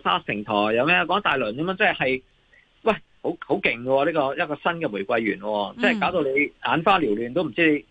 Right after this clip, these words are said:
Speaker 1: 同埋好多專業名詞呢，你又搞到亂晒大龍，噉但係覺得，
Speaker 2: 對。
Speaker 1: 咦，個股票真係起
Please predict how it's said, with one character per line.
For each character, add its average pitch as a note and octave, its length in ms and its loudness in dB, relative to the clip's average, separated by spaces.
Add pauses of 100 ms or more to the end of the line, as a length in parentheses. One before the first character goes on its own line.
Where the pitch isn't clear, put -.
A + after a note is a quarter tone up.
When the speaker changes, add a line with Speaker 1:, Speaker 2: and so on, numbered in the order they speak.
Speaker 1:
同 B2+ 100 -2
埋 B2 80 2
好 C#3+ 120 4
多 A3+ 120 2
專 A3 200 0
業 E3 60 2
名 G2+ 200 -2
詞 G2+ 200 0
呢， E3 220 4
你 C#3+ 60 2
又 B2 100 2
搞 A#2 220 0
到 E3 80 0
亂 C3 280 -4
晒 A#2+ 140 0
大 A2 120 2
龍， F#2+ 120 -4
噉 - 140 -12
但 B2 160 0
係 - 60 -4
覺 - 60 -6
得， F#3 100 -4
Speaker 2:
對。 D#3 100 2
Speaker 1:
咦， C#4 80 0 (500)
個 A3 80 4
股 B3 140 0
票 B3+ 80 4
真 C4 120 2
係 F#3 160 2
起 D#3 60 0